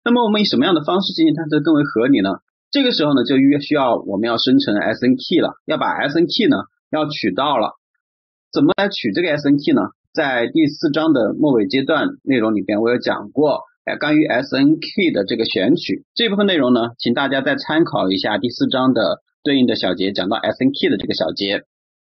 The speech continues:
我们要生成一份关系字典，也就是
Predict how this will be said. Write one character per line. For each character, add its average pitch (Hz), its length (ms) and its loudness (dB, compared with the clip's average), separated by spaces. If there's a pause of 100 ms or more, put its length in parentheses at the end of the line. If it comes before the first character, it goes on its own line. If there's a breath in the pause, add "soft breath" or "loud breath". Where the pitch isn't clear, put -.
(540)
我 180 140 0
们 220 380 0
要 175 340 -2
生 262 380 2
成 123 480 -2 (420)
一 117 180 2
份 147 240 0
关 151 280 0
系 147 160 -2
字 139 160 0
典， 101 240 -2
也 113 100 0
就 196 140 2
是 190 160 -4